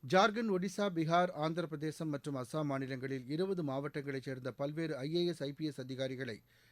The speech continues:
தேர்தல் ஆணையம் பணியிட மாற்றம் செய்துள்ளது. ஜார்க்கண்ட் மாநில காவல்துறை பணியில் இருந்த திரு கைலாஷ் கர்மாலியை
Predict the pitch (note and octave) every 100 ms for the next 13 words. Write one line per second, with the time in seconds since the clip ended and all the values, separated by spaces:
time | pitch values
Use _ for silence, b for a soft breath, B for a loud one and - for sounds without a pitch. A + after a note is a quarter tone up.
0 | b G3+ A#3+ A#3 G3 F#3 F3+ F3+ E3+ G3+
1 | G#3 D3 C3+ C#3+ A#2+ C3+ B2+ B2 C3 B2+
2 | - _ b b b E3 F3 F3+ F3 E3
3 | D#3+ D#3 D3+ D3 D#3 C#3+ D#3 F#3+ E3+ D3
4 | E3+ D#3+ D3 D3+ F#3+ A3+ b b b G#3
5 | G3 F#3 F#3 A3 A3+ - E3 D#3 D#3+ E3
6 | E3+ F#2+